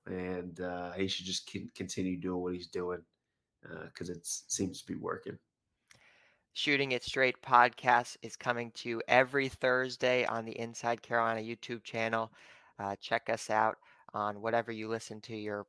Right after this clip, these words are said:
Speaker 2: podcast on as well. One final stat for me before we get out of here today, Justin. Everyone's talking about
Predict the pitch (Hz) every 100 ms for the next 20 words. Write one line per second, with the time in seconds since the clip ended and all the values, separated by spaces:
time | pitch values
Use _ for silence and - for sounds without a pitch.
0 | - 113 113 - 117 110 - 110 110 107
1 | - 98 - 110 113 113 113 - - -
2 | - 127 143 151 - 139 139 135 131 -
3 | 127 120 - - 117 113 113 113 120 107
4 | 104 120 113 107 113 110 110 113 113 113
5 | - 113 110 104 113 110 - - 107 104
6 | - - - 135 143 135 - 127 127 120
7 | 120 117